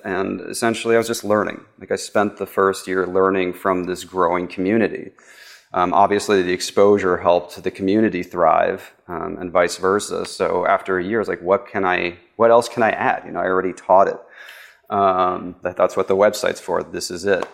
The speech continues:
But then it was just staring me right in the face. The next step is to highlight the community. So I originally launched the Kickstarter specifically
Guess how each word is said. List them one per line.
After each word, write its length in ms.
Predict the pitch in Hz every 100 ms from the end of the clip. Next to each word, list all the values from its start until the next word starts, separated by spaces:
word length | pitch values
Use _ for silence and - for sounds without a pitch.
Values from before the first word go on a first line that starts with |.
| - -
But 240 | 98 98
then 680 | 110 104 104 104 104 101 98
it 180 | - -
was 140 | 107
just 180 | 107 -
staring 320 | - 98 98
me 80 | 101
right 180 | 98 98
in 60 | 104
the 60 |
face. 500 | 92 104 113 - -
The 120 | - 90
next 280 | 92 101 -
step 400 | - 92 98 -
is 360 | 90 87 87 - -
to 120 | 92
highlight 500 | - 95 95 95 -
the 60 | -
community. 580 | 95 95 104 76 73 - _ _ _ - _ _
So 460 | - 98 92 92 90
I 380 | 95 92 90 -
originally 540 | - 101 151 185 175 117
launched 340 | 101 101 -
the 60 | 92
Kickstarter 600 | 101 95 - 95 92 92
specifically 800 | - 95 101 101 98 98 95